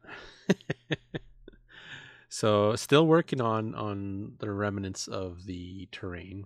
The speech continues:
for the event. Um, on the weekend there, I was able to finally get the last of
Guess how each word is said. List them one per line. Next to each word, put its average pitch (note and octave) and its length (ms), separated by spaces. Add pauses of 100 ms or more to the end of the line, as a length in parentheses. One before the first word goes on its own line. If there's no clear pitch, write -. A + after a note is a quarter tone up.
for F2+ 300
the F2+ 140
event. F2 400 (880)
Um, E2+ 560
on F2+ 360
the F2 60
weekend F2+ 500
there, F#2 400
I F#2 320
was F2+ 220
able F#2 420
to F2+ 560 (1200)
finally B2+ 760
get A2+ 340 (100)
the A2+ 100
last G#2 720
of G2+ 440